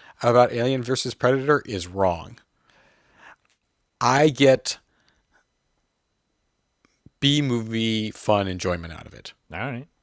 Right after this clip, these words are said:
Speaker 1: You know, it's, as a, as a stupid movie, I, I, it entertains me.
Speaker 2: You probably forgot about the scene where the Predator has the super long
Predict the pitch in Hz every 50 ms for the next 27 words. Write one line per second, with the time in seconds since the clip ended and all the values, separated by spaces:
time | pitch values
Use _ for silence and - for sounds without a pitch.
0 | _ _ _ _ _ _ _ _ _ _ _ _ _ _ _ - - 113 110 107
1 | 107 117 - - 110 101 - - - - 117 113 107 107 107 - - 117 113 104
2 | 107 98 - - - - - - 139 156 - 170 160 139 131 131 127 113 101 104
3 | 95 95 92 _ _ _ _ _ _ _ _ _ _ _ _ _ _ _ _ _
4 | _ _ _ _ _ _ _ _ _ _ _ _ _ _ _ _ _ _ _ _
5 | _ _ _ _ _ _ - - 113 113 113 - 113 117 120 - 147 127 127 131
6 | 123 110 101 - - 95 85 85 - - - 98 98 113 135 - 156 135 139 143
7 | 147 143 117 127 110 95 - - - 92 82 85 87 90 98 95 87 80 82 82
8 | 85 - - 90 87 - - - - 90 92 92 92 92 90 90 90 87 82 90
9 | 85 - - - 92 90 92 92 90 95 92 90 87 90 - 87 95 95 92 90
10 | 82 - - 92 80 - - - - 104 90 - 107 98 95 90 90 90 92 92
11 | 92 92 92 90 90 92